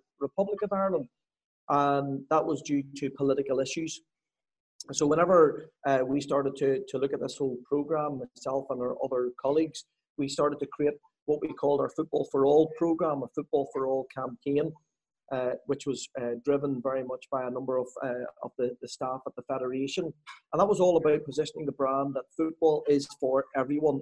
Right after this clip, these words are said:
in Northern Ireland. And, uh, what we did is work with the fans. We had a sea of green. Uh, obviously, green is famous for, for, for Northern Ireland and for Ireland. Uh, and what we wanted is,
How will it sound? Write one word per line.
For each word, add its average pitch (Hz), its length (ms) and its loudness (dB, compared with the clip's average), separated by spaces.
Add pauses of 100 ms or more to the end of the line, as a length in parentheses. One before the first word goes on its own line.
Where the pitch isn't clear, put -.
in 135 180 -4
Northern 135 400 -2
Ireland. 156 480 -2 (460)
And, 139 500 2 (140)
uh, 131 240 0 (140)
what 175 140 2
we 165 80 2
did 165 280 4
is 147 260 -2 (300)
work 156 240 2
with 160 100 -2
the - 140 -10
fans. 151 580 -2
We 123 160 -4
had 135 220 2
a 131 60 -2
sea 160 260 0
of 160 120 2
green. 165 440 2 (360)
Uh, 131 260 0
obviously, 151 320 2
green 147 360 0
is 135 160 -2
famous 139 320 0
for, 135 300 0
for, 123 300 -2 (100)
for 123 100 -4
Northern 139 420 0
Ireland 151 360 0 (160)
and 123 160 -10
for 120 200 -6
Ireland. 196 460 4 (280)
Uh, 135 220 0
and 147 80 0
what 185 140 2
we 185 80 6
wanted 165 400 2
is, 147 180 -2